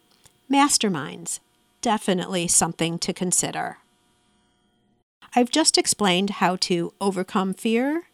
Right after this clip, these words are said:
accept problems, and look for opportunity in accidents. We've also talked about options for personal business growth through courses and masterminds.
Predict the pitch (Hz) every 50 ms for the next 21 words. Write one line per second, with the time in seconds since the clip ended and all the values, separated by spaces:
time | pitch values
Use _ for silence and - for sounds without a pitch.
0 | _ _ - - 208 - - - 185 - - - - - - 220 214 220 233 269
1 | 277 285 302 330 - - - _ _ _ _ - - 220 220 214 233 - - -
2 | 240 - 220 214 - - 240 - - 220 208 208 196 196 208 202 202 214 - -
3 | - 208 196 185 190 190 175 - - - 180 160 160 160 - _ - - - -
4 | - _ _ _ _ _ _ _ _ - 269 269 254 269 254 254 269 - 349 311
5 | - - 220 196 - - 220 226 214 202 175 170 165 - - - 185 180 - -
6 | - 180 - - - 175 165 - - 208 190 190 190 190 190 185 - 202 170 170
7 | - - 160 151 170 196 208 - - - - 214 240 240 - - - 185 175 175
8 | - - 185 185 185 - - - 214 196 190 185 165 156 151 - - - 175 156
9 | - - 175 185 - _ - - -